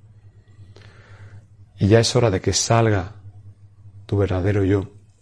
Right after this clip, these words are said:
que salgan tus emociones, tus sentimientos. Tu verdadero yo no es esa versión reprimida tuya, que al estar atada está deseando salir y hacer justicia, no.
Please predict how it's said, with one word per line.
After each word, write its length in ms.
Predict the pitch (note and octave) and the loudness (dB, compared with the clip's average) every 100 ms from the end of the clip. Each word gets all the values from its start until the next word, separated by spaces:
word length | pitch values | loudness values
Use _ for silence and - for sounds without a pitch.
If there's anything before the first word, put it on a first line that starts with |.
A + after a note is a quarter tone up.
| _ _ - _ _ - _ _ _ | _ _ -20 _ _ -20 _ _ _
que 120 | - | -12
salgan 300 | - G2+ G#2+ | -4 0 0
tus 200 | G#2 G2 | 0 -4
emociones, 480 | F#2+ F#2 - A2 G#2 | -4 -4 0 0 0
tus 160 | - - | -6 -8
sentimientos. 840 | F#2 F2 F2+ G#2 G#2 F#2 F#2 - _ _ _ _ _ _ _ _ _ | -8 -4 0 0 0 -4 -14 -20 _ _ _ _ _ _ _ _ _
Tu 100 | G#2 | 2
verdadero 460 | A2+ G#2+ A2 C3+ C#3 | 4 6 6 6 6
yo 140 | C#3 | 6
no 80 | C3 | 4
es 120 | - | 0
esa 160 | A2+ A#2+ | -2 0
versión 300 | A2 A#2 A#2 | 0 0 2
reprimida 540 | A#2+ G#2 A2 A2 G2 | 2 4 2 2 4
tuya, 380 | A#2+ A2 F#2+ - - - - - - | 4 4 2 -6 -20 -20 -20 -20 -10
que 120 | - | -2
al 60 | G2+ | 0
estar 240 | F#2+ A#2+ A#2 | 2 4 6
atada 240 | A#2+ A#2 | 6 4
está 200 | - A#2 | 4 2
deseando 340 | A2 A#2 A2+ | 2 2 2
salir 440 | A2 A2 G2+ A#2 G#2+ | 2 4 6 8 6
y 80 | G#2+ | 4
hacer 220 | - G#2 | 0 -4
justicia, 560 | - G#2 - G#2+ G#2+ | -4 -4 -4 -2 -2
no. 200 | G#2 G2 | -2 -4